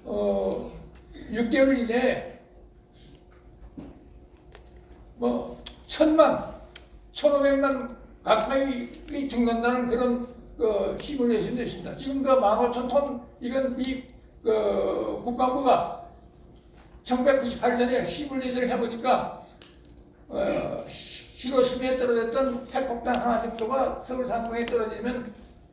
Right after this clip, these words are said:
육십이만이 죽는다는 그런 결과가 나왔다는 겁니다. 이 정도로 이렇게 심각한데도 이런 데에 대해서 상당히 그 심각성을 못 느끼고 우리 국민들이 좀 그 무감각한 거 아닌가,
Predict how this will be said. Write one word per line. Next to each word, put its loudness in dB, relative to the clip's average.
육십이만이 -4
죽는다는 -6
그런 -10
결과가 -4
나왔다는 -6
겁니다. -12
이 0
정도로 4
이렇게 0
심각한데도 -4
이런 -2
데에 2
대해서 0
상당히 -6
그 -2
심각성을 -2
못 -2
느끼고 -4
우리 -6
국민들이 -4
좀 -2
그 0
무감각한 0
거 0
아닌가, -2